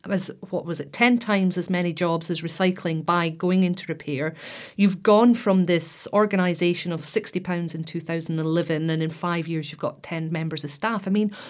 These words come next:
what other key successes have you had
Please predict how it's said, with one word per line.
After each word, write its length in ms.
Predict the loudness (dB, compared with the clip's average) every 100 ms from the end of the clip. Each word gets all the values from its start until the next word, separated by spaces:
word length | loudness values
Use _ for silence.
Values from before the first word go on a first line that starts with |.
| -18 -6
what 180 | 0 2
other 220 | 2 2 0
key 280 | 2 2
successes 920 | 2 2 0 0 2 2 2 -2 -2 -2
have 220 | -2 0
you 160 | 0
had 540 | 0 0 0 2 2